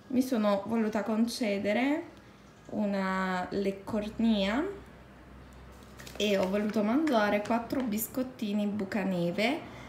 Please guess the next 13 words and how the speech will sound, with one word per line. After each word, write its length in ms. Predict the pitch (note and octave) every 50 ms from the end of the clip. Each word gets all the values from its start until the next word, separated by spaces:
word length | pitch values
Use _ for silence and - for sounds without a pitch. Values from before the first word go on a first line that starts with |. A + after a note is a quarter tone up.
| - - - - - -
che 100 | - A#3
io 440 | G3+ G3+ G3+ G3+ G#3 G#3 G#3 G3 -
adoro. 840 | - - G3 F#3+ F#3 F#3+ F3+ F3 F3 F3 F3+ G3 G#3+ B3 D#4+ E4+ - - -
Vedete, 400 | G3+ F#3 F#3+ F#3 F3 F3 F#3 F3
questi 280 | - G3 F#3+ - F#3
sono 200 | F#3 G3 F3 F3+
i 60 | F3
Bucaneve 800 | F3+ F#3+ F3 F3 - G#3 F#3+ G3+ G#3+ G#3+ A3+ A3 G#3+ A3 G#3+ G#3
della 260 | G#3 F3+ F3+ F#3 G3
Doria, 640 | G#3+ G3+ F#3+ F#3 F#3 F#3 F#3 F#3 F#3+ G3 F#3+ F#3 F3+
unici 500 | - F#3+ G3 G3 G3 G3 - - F#3+ F#3
e 60 | F#3
inimitabili, 1160 | F#3 F3+ F3 F3+ F3+ F3+ F3+ F3+ F#3+ - F3 D#3+ D#3+ F#3+ F#3 F#3+ F3 F#3 F#3 D4 D4+ - -